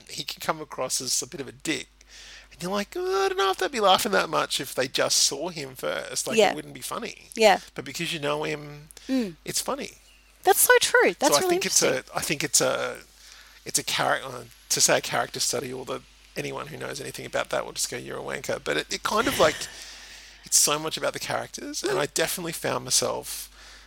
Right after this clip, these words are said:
Speaker 1: um, yeah, I'm getting ahead of myself, but I think it's definitely that type of show. Like, it's one of those
Speaker 2: Yeah.
Speaker 1: where I love that there's no, like, it was a bit hackneyed, the whole Rebecca getting him over to fuck with the thing. And,
Speaker 2: Yes.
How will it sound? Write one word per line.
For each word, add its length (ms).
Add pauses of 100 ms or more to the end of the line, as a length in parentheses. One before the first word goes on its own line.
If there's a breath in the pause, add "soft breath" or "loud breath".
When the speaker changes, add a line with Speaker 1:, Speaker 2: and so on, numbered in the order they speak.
(540 soft breath)
Speaker 1:
um, 540 (240)
yeah, 100
I'm 80
getting 200
ahead 140
of 60
myself, 400
but 80
I 60
think 180
it's 140
definitely 360
that 240
type 240
of 100
show. 340
Like, 180
it's 160
one 120
of 80
those 420
Speaker 2:
Yeah. 80
Speaker 1:
where 260 (800 loud breath)
I 80
love 320
that 120
there's 200
no, 520
like, 440
it 80
was 100
a 60
bit 280 (360)
hackneyed, 540
the 60
whole 400
Rebecca 680 (180)
getting 200
him 160
over 240
to 80
fuck 260
with 120
the 100
thing. 420
And, 80
Speaker 2:
Yes. 600